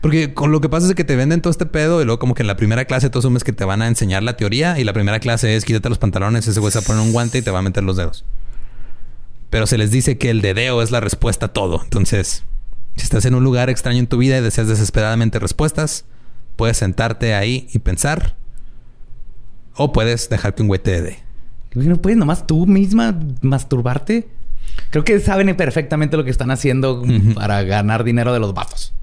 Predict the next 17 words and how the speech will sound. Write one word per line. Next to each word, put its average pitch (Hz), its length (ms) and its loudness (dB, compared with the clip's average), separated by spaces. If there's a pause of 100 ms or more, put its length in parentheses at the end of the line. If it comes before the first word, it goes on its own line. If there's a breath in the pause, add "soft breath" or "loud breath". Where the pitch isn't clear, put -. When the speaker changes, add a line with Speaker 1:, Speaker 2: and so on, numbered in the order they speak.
(500 loud breath)
Speaker 1:
Es 127 80 0
que 156 100 4
también 139 340 0
si 151 140 0
hay, 123 340 0
o 113 80 2
sea, 104 260 0 (460)
si - 160 -4
eres 117 100 2
una 127 140 2
mujer 113 280 0
que 107 320 0
estás 95 380 -4
reprimida 107 580 0
y 104 60 -2
que, 95 120 -6
porque - 260 0